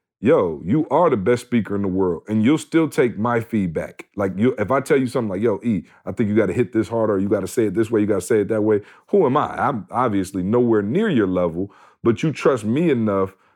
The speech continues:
to say, "Okay, cool." Now, you may, may or may not implement it, I don't know, but you're going to listen, and you're not going to be offended by it.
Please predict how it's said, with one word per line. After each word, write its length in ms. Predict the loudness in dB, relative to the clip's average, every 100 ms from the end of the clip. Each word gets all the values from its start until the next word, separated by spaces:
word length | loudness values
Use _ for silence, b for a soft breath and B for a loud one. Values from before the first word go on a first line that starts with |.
| _
to 140 | -4 2
say, 240 | 2 2
"Okay, 300 | 0 0 0 0
cool." 380 | 2 0 -2 -4
Now, 140 | -2
you 160 | 0 0
may, 280 | 2 0 -2
may 220 | 0 2
or 80 | 2
may 200 | 0 0
not 260 | 0 -2 -2
implement 540 | -2 -2 -2 -2 -2 -2
it, 60 | -2
I 140 | -2
don't 180 | 0 -2
know, 260 | 0 0 -2 b b b -2
but 260 | 0 0 0
you're 160 | 0 2
going 280 | 0 0
to 100 | -2
listen, 420 | 0 2 0 -2 -4
and 120 | -2
you're 100 | -2
not 220 | -2 -4
going 180 | -4 -2
to 60 | -2
be 160 | -2
offended 460 | -4 -2 0 0 -2
by 160 | -4
it. 180 | -6 -10